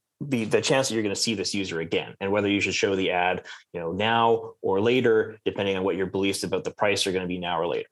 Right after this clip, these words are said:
So that's certainly one, one reason. Another thing is ad frequency. So probably a part of your valuation is that, like, the first ad you show somebody is really valuable, the hundredth ad you show somebody is really not valuable. Um, and so,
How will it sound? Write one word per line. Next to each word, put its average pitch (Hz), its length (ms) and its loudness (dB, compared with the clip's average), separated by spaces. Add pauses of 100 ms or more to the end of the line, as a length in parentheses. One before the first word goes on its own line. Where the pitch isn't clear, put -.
So - 140 0
that's 104 180 0
certainly 98 280 0
one, 127 420 0 (120)
one 139 220 2
reason. 123 480 0 (200)
Another 135 200 2
thing 117 200 0
is 92 120 -2
ad 123 240 -2
frequency. 120 540 -2
So 87 300 -4 (260)
probably 110 320 0
a 95 40 -2
part 113 180 0
of 104 80 0
your 92 100 -4
valuation 104 720 -2
is 95 160 -4
that, 92 180 -6
like, 90 240 -6 (220)
the 110 80 0
first 123 260 2
ad 113 240 2
you 104 80 2
show 110 180 2
somebody 104 440 0
is 98 100 -4
really 98 160 2
valuable, 127 720 2 (180)
the - 60 -10
hundredth 123 340 0
ad 104 180 0
you 98 60 -6
show 104 180 0
somebody 98 440 -2
is 92 120 -6
really 98 220 -2
not 131 240 -2
valuable. 104 560 0 (400)
Um, 95 600 -4
and 98 420 0
so, 95 640 2